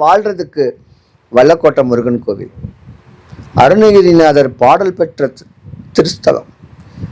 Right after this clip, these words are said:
முருகனுக்கு ஆயிரத்தி ஐந்நூறு முருகன் கோவில் இருக்கு, அதுல இது ஒரு சின்ன ஒரு கோவில், ஐதீகமான ஒரு கோவில். டைம் கிடைச்சா பதினோரு வாரம் போயிட்டு வாங்க. வல்லக்கோட்டை முருகனுடைய அருளாட்சி உங்களுக்கு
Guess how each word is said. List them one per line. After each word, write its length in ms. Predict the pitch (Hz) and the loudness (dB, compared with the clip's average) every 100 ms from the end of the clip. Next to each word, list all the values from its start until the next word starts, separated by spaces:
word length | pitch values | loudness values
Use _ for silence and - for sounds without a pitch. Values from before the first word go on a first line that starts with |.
| - 147 | -6 2
முருகனுக்கு 480 | 175 220 220 185 - - - - 165 | 4 4 4 2 -4 -14 -14 -2 0
ஆயிரத்தி 420 | 185 240 247 240 208 | 4 4 2 2 2
ஐந்நூறு 360 | 196 190 180 175 160 147 - - 151 | 2 2 2 2 0 -2 -16 -8 0
முருகன் 280 | 226 277 254 | 2 2 2
கோவில் 300 | 214 175 156 | 0 2 0
இருக்கு, 260 | 131 - 113 _ _ _ _ - 262 | -2 -4 -16 _ _ _ _ -4 -2
அதுல 260 | 330 320 247 | 0 0 4
இது 100 | 202 | 2
ஒரு 100 | 160 151 | 2 -2
சின்ன 360 | 220 226 226 233 226 | 0 2 2 2 2
ஒரு 100 | 170 - | 0 0
கோவில், 260 | 135 110 - _ - - - _ _ _ _ - 135 | -2 -2 -8 _ -20 -20 -20 _ _ _ _ 0 2
ஐதீகமான 640 | 180 202 180 165 151 147 135 | 4 2 4 2 2 0 0
ஒரு 80 | 104 110 | 0 -2
கோவில். 260 | 101 - - - - - - 131 | -2 -10 -18 -20 -16 -6 -2 0
டைம் 200 | 131 151 127 | 2 2 0
கிடைச்சா 300 | - - 147 - - - - | 0 0 0 -2 -18 -10 -2
பதினோரு 460 | 135 165 175 151 120 | 0 2 2 2 2
வாரம் 240 | 104 117 160 | 0 -2 -4
போயிட்டு 200 | 101 90 | -10 -10
வாங்க. 160 | 71 - | -12 -2
வல்லக்கோட்டை 460 | 147 214 - - 196 156 | 0 2 0 0 0 2
முருகனுடைய 540 | 160 202 196 170 160 143 - 196 | 2 2 0 0 2 0 0 0
அருளாட்சி 540 | 190 214 196 - - 147 135 | 2 2 0 -2 -8 -6 -4
உங்களுக்கு 320 | 143 127 | -4 -4